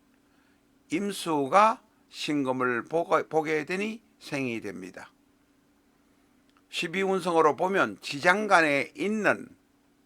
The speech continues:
경금이 신금을 보게 되니 녹이 됩니다. 그래서 지장간 안에 들어있는 식재관을 보면 병,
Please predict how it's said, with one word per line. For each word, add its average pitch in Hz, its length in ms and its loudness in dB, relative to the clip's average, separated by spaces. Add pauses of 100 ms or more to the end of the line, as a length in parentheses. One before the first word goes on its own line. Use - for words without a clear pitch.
(760)
경금이 143 880 -2 (760)
신금을 131 840 -2
보게 165 640 -2
되니 226 460 -4 (340)
녹이 120 380 -2
됩니다. 95 480 -8
그래서 156 600 2 (680)
지장간 160 580 2
안에 160 400 2
들어있는 190 680 0 (560)
식재관을 165 1200 0
보면 165 500 -4 (200)
병, 131 480 -2